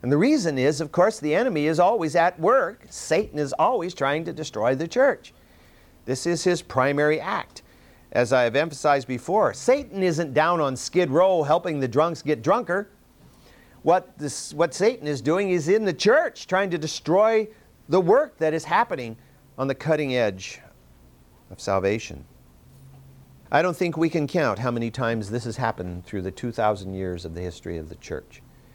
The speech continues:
If you study church history, you'll find in every single century, cults arise, cults arise, deceiving many.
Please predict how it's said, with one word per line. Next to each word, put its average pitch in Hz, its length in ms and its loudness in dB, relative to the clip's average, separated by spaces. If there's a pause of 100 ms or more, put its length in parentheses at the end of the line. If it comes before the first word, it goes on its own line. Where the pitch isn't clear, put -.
(540)
If 104 120 -4
you 147 100 2
study 151 320 2
church 151 260 -2
history, 147 260 0
you'll 139 100 2
find 131 300 0
in 120 160 -2
every 147 380 0
single 139 360 0
century, 117 680 -4 (680)
cults - 600 0 (100)
arise, 104 720 0
cults - 540 -4
arise, 90 520 -6 (300)
deceiving 170 640 -2
many. 165 400 -2